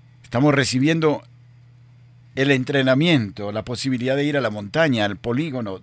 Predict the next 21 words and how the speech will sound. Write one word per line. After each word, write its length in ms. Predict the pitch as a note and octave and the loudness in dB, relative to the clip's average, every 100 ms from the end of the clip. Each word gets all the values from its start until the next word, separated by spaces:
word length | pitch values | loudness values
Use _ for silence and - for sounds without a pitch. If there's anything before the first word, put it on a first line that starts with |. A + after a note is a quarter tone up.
| _ - | _ -12
de 280 | F#2+ G2 | -6 -4
Dios, 540 | G#2 A2+ C3+ C#3+ - - _ _ _ _ _ - - - - - - _ - - | -4 -4 -4 -6 -10 -14 _ _ _ _ _ -20 -20 -20 -20 -20 -20 _ -20 -16
para 260 | - G2+ G2 | -4 -2 -2
fortalecernos. 1200 | - C#3+ - B2 A#2+ B2 G2 E2 D2 - - - _ - _ - _ _ _ - _ _ _ _ | -2 -2 -2 -4 -2 -4 -4 -8 -16 -14 -14 -16 _ -20 _ -20 _ _ _ -20 _ _ _ _
Porque 320 | - D#3 - C#3 | -8 -6 -4 -2
créanme, 640 | F3+ D3+ B2 D3 G3 - _ _ _ _ _ _ _ _ _ | 2 2 2 0 -2 -6 _ _ _ _ _ _ _ _ _
el 180 | - C#3+ | 0 0
papel 540 | D3 C3+ G3 E3 D#3 - | 0 -2 0 0 -4 -10
de 160 | A2+ G#2+ | -6 -4
la 100 | G2 | -4
Santísima 540 | G2+ F#2+ C#3+ A#2+ G2 | -8 -6 -6 -4 -4
Virgen 380 | A#2 C#3 - C3 | -4 -6 -6 -6
María 420 | D#3 A2 F#2+ G#2 - _ _ - - - - - - - - - - - - - - - | -6 -6 -10 -12 -20 _ _ -20 -20 -20 -20 -20 -20 -20 -20 -20 -20 -20 -20 -20 -20 -12
en 120 | - C3+ | 0 0
esta 320 | D3 - G#2 | 0 0 -2
etapa 360 | G2+ B2+ A#2 | 0 -2 -2
de 100 | A#2 | -4
la 80 | B2+ | -4
historia 640 | B2+ - - F2+ G2 G2+ G2+ | -4 -6 -6 -6 -6 -6 -4
es 420 | A#2+ A#2+ - - - - - - - | -6 -6 -8 -12 -20 -20 -20 -20 -10
protagónico, 800 | - F#3 E3+ D#3+ B2 F#2+ - - | -2 0 0 -2 -4 -6 -12 -20